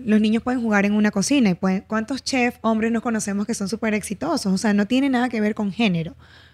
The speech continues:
Pero sí siento que hay una línea muy delgada que se está cruzando y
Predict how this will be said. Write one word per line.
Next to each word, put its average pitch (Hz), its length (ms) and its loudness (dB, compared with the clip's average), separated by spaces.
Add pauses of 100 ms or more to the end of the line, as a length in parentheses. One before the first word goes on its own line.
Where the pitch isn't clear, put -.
(200)
Pero 294 240 2
sí 269 160 -2
siento 233 480 2
que 226 80 0
hay 202 60 4
una 208 120 2
línea 208 220 2
muy 220 160 4
delgada 196 580 2 (300)
que 208 120 -2
se 196 100 -4
está 220 240 -4
cruzando 175 720 -2 (600)
y 254 360 2